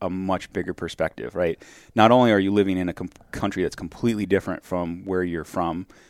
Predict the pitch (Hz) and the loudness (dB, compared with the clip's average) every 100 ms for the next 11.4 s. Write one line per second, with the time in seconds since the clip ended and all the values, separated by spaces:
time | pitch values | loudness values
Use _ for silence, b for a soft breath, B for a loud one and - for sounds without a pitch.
0 | b 90 87 87 87 95 _ _ _ _ | b -2 0 -2 -4 -12 _ _ _ _
1 | _ - 107 101 98 95 92 110 107 87 | _ -18 -8 -2 0 -2 -2 0 0 -2
2 | - 87 85 - 90 85 87 87 85 82 | -4 -6 -6 -8 -4 -4 -6 -8 -8 -8
3 | 87 - 92 82 85 85 85 131 123 - | -10 -8 -8 -8 -10 -12 -2 2 2 4
4 | 113 - 107 104 101 98 98 90 85 82 | 2 4 4 4 2 -2 -6 -6 -4 -2
5 | 92 95 92 95 92 92 90 87 87 - | -2 -4 -2 0 0 0 -2 -4 -8 -16
6 | b b b 78 85 - 110 - 120 104 | b b b -6 -6 -6 -6 0 0 0
7 | 98 95 92 92 92 87 90 95 - - | 0 0 0 -4 -6 -4 -2 -2 -2 -10
8 | B B - 90 104 104 87 92 110 110 | B B -4 0 2 2 0 2 4 4
9 | - 110 107 101 101 90 98 95 - 95 | 2 0 2 2 2 2 0 -2 2 2
10 | 98 95 98 98 98 95 87 95 95 92 | 2 -2 -6 -4 -2 0 2 0 0 -2
11 | 92 92 87 87 | 0 0 -2 -8